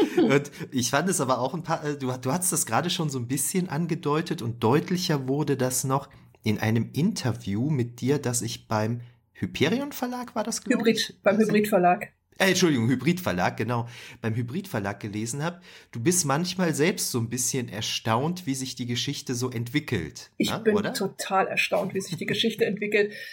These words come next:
Speaker 2: Ähm, der erste Plot von, von Rosa und Daisy in Innepu, ähm, ist auf einem kleinen A sechs Zettel notiert mit ein paar Stichworten. Und es ist in der Tat so, dass ich,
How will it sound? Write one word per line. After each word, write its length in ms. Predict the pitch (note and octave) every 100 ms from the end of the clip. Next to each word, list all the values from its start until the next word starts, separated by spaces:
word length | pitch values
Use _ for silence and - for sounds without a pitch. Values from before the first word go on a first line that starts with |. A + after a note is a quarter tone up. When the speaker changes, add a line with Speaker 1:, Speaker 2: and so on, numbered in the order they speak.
| D4
Speaker 2:
Ähm, 340 | A#3+ A3 A3+ - -
der 260 | A3+ A#3 -
erste 580 | A#3 D4+ - B3+ B3 -
Plot 360 | - A3+ - -
von, 300 | - A#3+ A#3+ B3+ A#3+ A#3
von 120 | A3+
Rosa 280 | A3 C4+ A3+
und 120 | G#3
Daisy 480 | G3 C4 C4 B3+ A#3+
in 300 | A3 A3 -
Innepu, 760 | - C4 C#4+ C#4 - C4 C4 C4+ -
ähm, 520 | A3+ A3 A3+ G#3+ - _ _ _ _ -
ist 120 | A#3
auf 80 | A#3+
einem 240 | - A3+ A3
kleinen 320 | G#3 A3 A#3
A 160 | G#3
sechs 280 | G#3 G#3 -
Zettel 500 | - F3+ G3+ G3 F#3+
notiert 680 | A3 F#3+ G3 G#3+ A3+ C4+ - G#3+
mit 100 | G3
ein 140 | G#3+
paar 180 | G#3+ G#3+
Stichworten. 760 | - C4+ - A3+ F3+ G3 A3+ - - - -
Und 160 | - A#3
es 140 | A#3
ist 180 | C4+ -
in 140 | B3
der 140 | A#3 A3+
Tat 280 | A3 A3 G#3+
so, 500 | G#3 G#3 C4+ - - _ _ -
dass 240 | A3 A3
ich, 320 | C4+ - -